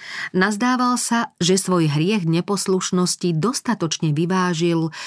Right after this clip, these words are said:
svojou chrabrosťou v bojoch s nepriateľmi Izraela. Boží trest neprijal s pokorou.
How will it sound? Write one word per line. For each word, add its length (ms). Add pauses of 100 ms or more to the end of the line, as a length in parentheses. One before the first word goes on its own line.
(180)
svojou 480
chrabrosťou 880
v 160
bojoch 400
s 80
nepriateľmi 800
Izraela. 800 (720)
Boží 560
trest 320
neprijal 640
s 160
pokorou. 640